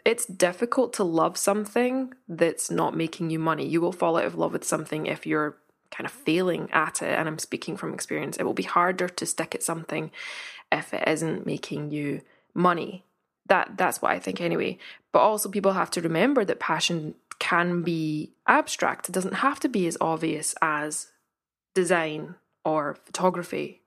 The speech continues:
Um, because, you know, in my case, I hate insurance.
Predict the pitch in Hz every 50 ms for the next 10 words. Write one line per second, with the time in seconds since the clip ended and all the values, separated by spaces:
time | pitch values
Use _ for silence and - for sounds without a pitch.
0 | _ _ _ _ _ - 170 165 160 156 151 151 151 185 - - - - - 170
1 | 170 - - - - - - - - _ _ _ _ - 202 196 180 170 160 165
2 | 165 160 160 170 180 - - 220 226 226 - - - - - - - - _ _
3 | _ _ _ - 180 196 247 285 - - - 202 233 247 - 208 196 180 - -
4 | - 175 214 240 - - - - - - - - -